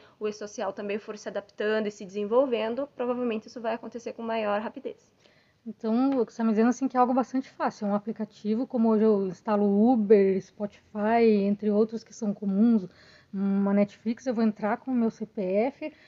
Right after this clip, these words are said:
Speaker 2: talvez ele peça alguma informação adicional, e aí isso já, no que eu coloco, ela, na verdade, ela já está emitida, né? Ela vai trazer, capturar os dados,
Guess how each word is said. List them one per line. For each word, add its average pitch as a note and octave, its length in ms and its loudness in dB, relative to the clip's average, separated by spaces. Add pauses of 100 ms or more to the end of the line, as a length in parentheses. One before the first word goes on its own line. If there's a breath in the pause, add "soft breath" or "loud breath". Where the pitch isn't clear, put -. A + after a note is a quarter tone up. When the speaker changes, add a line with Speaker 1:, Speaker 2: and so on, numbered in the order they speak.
Speaker 2:
talvez B3 180 -2
ele B3+ 120 -2
peça B3+ 200 -6
alguma A#3 220 0
informação A3+ 400 -4
adicional, A#3+ 640 -2 (340 soft breath)
e A#3 100 -2
aí A#3 160 4
isso C4+ 280 0
já, C4+ 240 2
no A#3 200 -2
que - 80 -10
eu B3+ 80 0
coloco, C4 520 2
ela, A#3+ 340 -2
na A3 160 2
verdade, A3+ 220 2
ela C4+ 100 2
já B3+ 140 2
está D4+ 280 0
emitida, G#3+ 640 0
né? F#3+ 120 -2
Ela G3 140 -2
vai G#3 140 0
trazer, B3+ 680 0
capturar A#3 460 -4
os C4 80 -2
dados, A3+ 580 -2